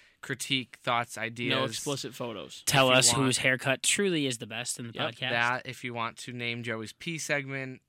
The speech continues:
Speaker 2: Yeah, n-, give us a good name for Joey's P
Speaker 3: Or
Speaker 2: segment.
Speaker 3: talk about how big your bladder gets when it's soft. All right,
Speaker 2: <laughs>
Speaker 3: so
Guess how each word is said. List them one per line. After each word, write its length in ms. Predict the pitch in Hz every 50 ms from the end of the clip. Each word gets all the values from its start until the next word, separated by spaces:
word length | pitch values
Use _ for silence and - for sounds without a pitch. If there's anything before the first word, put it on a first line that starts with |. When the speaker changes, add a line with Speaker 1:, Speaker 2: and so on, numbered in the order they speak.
| _ _ _ _ _ _ _ _ _ _ -
Speaker 2:
Yeah, 360 | - 160 196 220 233 233 220 202
n-, 160 | 170 156 147 151
give 220 | 156 151 202 220
us 120 | 220 240 233
a 40 |
good 120 | 226 233 214
name 120 | 220 220
for 80 | 196 208
Joey's 280 | 185 202 185 180 -
P 100 | - -
Speaker 3:
Or 200 | 156 170 196 214
Speaker 2:
segment. 80 | 208 143 -
Speaker 3:
talk 300 | - 190 190 202 202 -
about 340 | 208 175 190 190 190 175 170
how 260 | - - 190 185 196 190
big 340 | 170 185 190 190 180 170
your 240 | 165 165 175 220 277
bladder 400 | 277 233 214 196 180 170 156 139
gets 320 | 127 131 123 110 - - -
when 140 | 123 117
it's 180 | 113 113 - -
soft. 360 | - 120 104 101 110 - - - - - - - - -
All 180 | 190 208 214 214
right, 240 | 202 180 160 151 135
Speaker 2:
<laughs> 80 | - -
Speaker 3:
so 400 | - - - 202 190 185 180 -